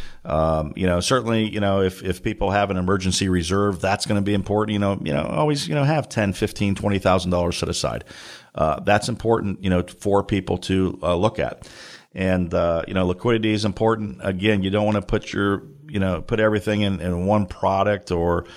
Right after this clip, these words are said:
or just manage money, whatever the case might be.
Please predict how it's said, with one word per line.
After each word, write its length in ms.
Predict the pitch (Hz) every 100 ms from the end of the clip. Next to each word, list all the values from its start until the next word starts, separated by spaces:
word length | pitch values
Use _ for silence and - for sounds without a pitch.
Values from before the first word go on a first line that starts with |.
| - - -
or 140 | 85
just 280 | 82 95 -
manage 440 | 92 101 104 98
money, 280 | 95 98 98
whatever 300 | 92 95 95
the 100 | 95
case 300 | 90 98 92
might 200 | 95 95
be. 320 | 95 95 95